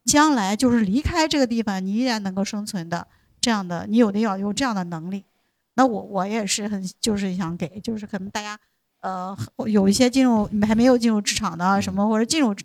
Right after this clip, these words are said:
Speaker 1: 即便是进入职场，你的工作很好，但你也要有一个忧患意识，<laughs> 真的是不是说是，呃，永远，永远都，就是说你都会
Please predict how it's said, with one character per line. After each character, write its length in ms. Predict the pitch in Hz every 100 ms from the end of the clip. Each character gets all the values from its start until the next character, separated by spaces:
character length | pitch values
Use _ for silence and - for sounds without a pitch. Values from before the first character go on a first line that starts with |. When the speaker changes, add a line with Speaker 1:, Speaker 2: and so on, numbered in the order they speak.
| -
Speaker 1:
即 120 | 208
便 160 | 220 262
是 80 | 233
进 180 | 302
入 100 | 254
职 80 | 208
场， 200 | 202 180
你 80 | 175
的 80 | 185
工 180 | 277 302
作 100 | 240
很 160 | 190 233
好， 180 | - - - -
但 200 | - 226
你 100 | 202
也 240 | 214 226 190
要 260 | 185 160
有 180 | 196 170
一 140 | 175 202
个 260 | 220 175 - -
忧 200 | 233 254
患 180 | 247 214 196
意 40 |
识， 480 | 156 202 - - - 240 -
<laughs> 240 | - 285
真 160 | 294 311
的 140 | 285
是 80 | 254
不 180 | 196 226
是 160 | 262
说 260 | 220 226 226
是， 320 | 240 214 202 - _ _ _
呃， 460 | - 190 180 - 240
永 280 | 202 196 220
远， 140 | 269 202 - - 247
永 300 | 226 202 277
远 240 | 202 156
都， 300 | 202 208 202
就 200 | 202 233
是 80 | 202
说 220 | 190 190
你 160 | 190 175
都 240 | 165 202
会 480 | 202 214 185 165 180